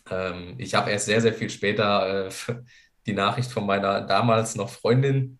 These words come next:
ähm, <laughs> jetzigen Frau, natürlich gesehen, weil, äh, wir waren so lange auf dem Feld und, und konnten es halt auch in manchen Momenten auch gar nicht fassen, dass wir das halt auch so überzeugend dann gewonnen haben, das Finale.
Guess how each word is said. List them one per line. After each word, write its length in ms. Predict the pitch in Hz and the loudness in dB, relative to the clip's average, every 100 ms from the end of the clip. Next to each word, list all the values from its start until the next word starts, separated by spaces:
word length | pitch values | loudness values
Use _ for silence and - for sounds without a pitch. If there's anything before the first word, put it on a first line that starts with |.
| _ | _
ähm, 520 | 110 113 113 113 117 - | -2 0 0 0 -4 -4
<laughs> 40 | 135 123 - _ - - | -4 -6 -12 _ -20 -12
jetzigen 400 | 110 107 - 110 | -8 -4 -2 -4
Frau, 540 | 107 - 101 120 127 - - _ _ | -6 -2 2 4 2 -2 -16 _ _
natürlich 460 | 113 107 117 117 120 | -4 -2 2 2 0
gesehen, 420 | 113 110 117 113 | -2 2 2 2
weil, 300 | 98 101 101 | 2 2 2
äh, 400 | - 95 95 92 | 0 0 -2 -4
wir 300 | - - 101 | -16 -10 -8
waren 200 | 95 110 | -6 -6
so 120 | 107 104 | -4 -2
lange 220 | 101 104 | 0 0
auf 100 | 101 | -2
dem 140 | 98 | -4
Feld 320 | - 98 110 | -2 0 0
und, 260 | 98 101 - | -4 -8 -8
und 400 | 123 98 95 - _ | -10 -12 -14 -18 _
konnten 260 | - 190 120 | -6 -4 0
es 80 | 110 | 2
halt 160 | 110 | 2
auch 80 | 110 | 2
in 160 | 107 101 | -2 -4
manchen 320 | 107 120 110 | -4 0 -2
Momenten 320 | 104 113 120 | 2 0 0
auch 120 | 104 | -2
gar 140 | 90 110 | -2 -4
nicht 140 | 107 | 0
fassen, 240 | 113 117 | -2 -2
dass 160 | 98 - | -4 -4
wir 40 | |
das 160 | 98 95 | -6 -2
halt 300 | 98 92 - | -2 -4 -8
auch 140 | 95 | -8
so 240 | - 101 127 | -6 2 4
überzeugend 640 | 117 98 - 101 113 113 | 6 2 0 -2 -2 -4
dann 160 | 92 95 | -6 -8
gewonnen 320 | 90 95 98 | -4 -4 -2
haben, 200 | 95 95 | -4 -4
das 180 | 95 - | -8 -8
Finale. 540 | 92 90 92 104 107 | -8 -4 -2 -4 -6